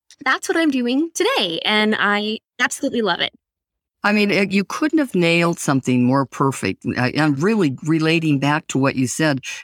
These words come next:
Speaker 2: As a little girl, always, your whole life, you've been a cheerleader, an encourager. And that's exactly the role you just stepped into, helping these people.
Speaker 1: Thank you. And I, I, I absolutely love it.
Speaker 2: Yeah, I don't blame you. And especially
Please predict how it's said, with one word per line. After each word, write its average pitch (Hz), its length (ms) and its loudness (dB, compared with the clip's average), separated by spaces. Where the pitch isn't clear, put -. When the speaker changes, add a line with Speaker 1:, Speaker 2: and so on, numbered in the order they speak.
Speaker 2:
As 151 180 0
a 156 40 2
little 151 280 2
girl, 156 520 0
always, 151 480 2
your 120 140 0
whole 143 240 0
life, 131 260 0
you've 131 160 0
been 120 160 0
a 98 60 -2
cheerleader, 147 680 0
an 117 160 0
encourager. 147 720 0
And 147 180 0
that's 254 200 0
exactly 151 640 -2
the 135 100 -4
role 139 240 2
you 135 160 2
just 131 220 -2
stepped - 280 -4
into, 143 440 -2
helping 175 380 0
these 165 200 0
people. - 480 -6
Speaker 1:
Thank 202 300 0
you. 175 100 -2
And 202 140 0
I, 220 180 0
I, 220 320 0
I 214 140 0
absolutely 233 440 0
love 165 220 0
it. - 220 -6
Speaker 2:
Yeah, 185 260 0
I 117 160 2
don't 185 260 0
blame 151 300 2
you. 139 140 0
And 185 120 0
especially 196 560 0